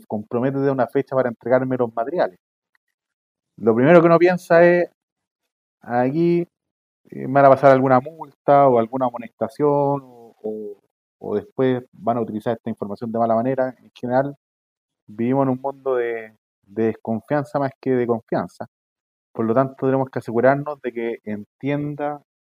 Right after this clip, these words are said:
el, todo el concepto del sistema. Ah, el por qué le estamos pidiendo el compromiso, qué, qué es lo que esperamos, cuál es su rol, cuál es la expectativa respecto al, al comportamiento en la reunión, por ejemplo.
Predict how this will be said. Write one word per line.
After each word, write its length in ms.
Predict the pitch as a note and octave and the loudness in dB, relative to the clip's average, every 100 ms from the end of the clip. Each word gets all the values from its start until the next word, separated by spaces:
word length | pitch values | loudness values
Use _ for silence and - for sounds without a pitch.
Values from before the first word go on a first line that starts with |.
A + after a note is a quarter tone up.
| _ _ _ | _ _ _
el, 420 | A2+ A2 A2 G#2+ - _ _ | -10 -8 -6 -10 -12 _ _
todo 180 | C#3+ C#3 | 0 0
el 120 | C3 | 0
concepto 720 | B2+ B2 D3 - _ C#3 C3+ C3 _ | -4 -6 -6 -6 _ -4 -4 -6 _
del 200 | G#2+ A#2+ | -12 -12
sistema. 440 | - _ G#3+ F2+ - _ _ _ _ _ _ _ | -12 _ -8 -8 -12 _ _ _ _ _ _ _
Ah, 100 | A2 - | -10 -8
el 120 | G#2+ | -10
por 200 | - G#2 | -10 -8
qué 100 | - | -2
le 80 | D#3 | -2
estamos 220 | C#3+ D3+ - | 0 -2 -4
pidiendo 200 | C#3 C#3 | -6 -6
el 80 | |
compromiso, 580 | - A#2+ - C3+ C3 C3+ | -6 -8 -4 -4 -4 -6
qué, 140 | A#2+ B2+ | -6 -6
qué 240 | A#2 D3+ | -6 -4
es 20 | |
lo 60 | C#3+ | -2
que 80 | C3 | -2
esperamos, 400 | - C3+ D3 - | 0 2 2 2
cuál 140 | C#3+ | 0
es 140 | C#3 - | 0 -6
su 80 | B2+ | -6
rol, 280 | B2+ D#3 C#3+ _ _ _ _ _ _ | 0 2 0 _ _ _ _ _ _
cuál 180 | C3+ C#3 | 0 0
es 40 | |
la 80 | C3 | 0
expectativa 800 | C3 A#2 - A#2+ C#3 D3 C#3+ C#3 _ _ _ _ | -4 -8 -4 -2 0 2 2 -2 _ _ _ _
respecto 840 | - A#2 - B2+ _ B2+ B2 A#2 _ | -14 -10 -8 -8 _ -6 -4 -6 _
al, 420 | - A2+ A2 A2 | -12 -10 -8 -10
al 140 | - G#2 | -12 -12
comportamiento 1080 | A2 - A2+ - A#2 B2+ - - B2 A#2 - | -12 -12 -12 -8 -4 -4 -8 -12 -10 -10 -14
en 180 | - G#2 | -14 -8
la 100 | A2 | -6
reunión, 320 | A#2+ D3+ A#2 | -4 -4 -4
por 120 | - | -6
ejemplo. 400 | E2+ F2+ - _ | -14 -14 -16 _